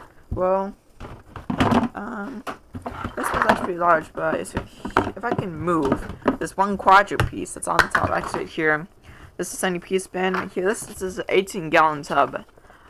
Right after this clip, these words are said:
of stuff. A Lego part. Oh, um, a Goodwill piece. I found this at Goodwill. My only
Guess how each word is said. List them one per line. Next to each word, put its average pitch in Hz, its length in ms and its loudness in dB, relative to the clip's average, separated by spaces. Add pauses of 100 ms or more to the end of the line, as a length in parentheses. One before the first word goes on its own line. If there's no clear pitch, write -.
(100)
of 156 160 6
stuff. - 1000 4
A - 300 4
Lego 170 140 4
part. 151 220 6 (3000)
Oh, 165 280 6
um, 165 360 8 (120)
a 170 160 4
Goodwill 180 380 4
piece. 175 560 -6 (500)
I 160 60 0
found 170 320 6
this 170 180 -2
at 165 140 -8
Goodwill. 151 460 0 (520)
My 175 160 4
only 202 540 2